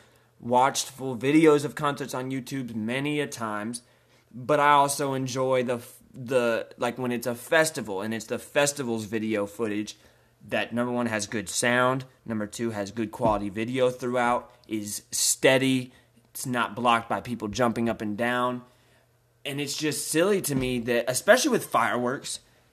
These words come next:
nobody, let me say it again for those who aren't listening, nobody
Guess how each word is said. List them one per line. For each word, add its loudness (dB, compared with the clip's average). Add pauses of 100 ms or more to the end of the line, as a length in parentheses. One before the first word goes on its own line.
(100)
nobody, 6 (420)
let -2
me -4
say -2
it -6
again -2 (240)
for -8
those -2
who -10
aren't -2 (100)
listening, -6 (360)
nobody 4